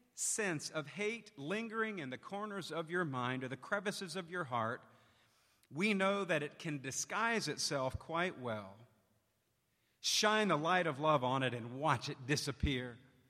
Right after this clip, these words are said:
After all, darkness cannot exist in the presence of the light. Hate can only exist in the darkness where there is a sense of separation from God, who is the light.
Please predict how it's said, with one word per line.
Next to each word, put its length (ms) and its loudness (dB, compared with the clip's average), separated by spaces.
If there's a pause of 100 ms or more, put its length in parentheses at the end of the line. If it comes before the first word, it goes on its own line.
(800)
After 360 0
all, 160 4
darkness 680 0
cannot 360 -6
exist 540 -6
in 140 -8
the 80 -8
presence 640 -2
of 140 -2
the 100 -6
light. 460 -4 (720)
Hate 460 -2
can 160 2
only 340 2
exist 500 -4
in 140 -4
the 80 -6
darkness 760 -2 (260)
where 140 0
there 180 0
is 140 -4
a 80 -12
sense 380 -4
of 120 -6
separation 800 0
from 260 -8
God, 440 -4 (280)
who 360 6
is 540 0 (100)
the 140 -6
light. 500 0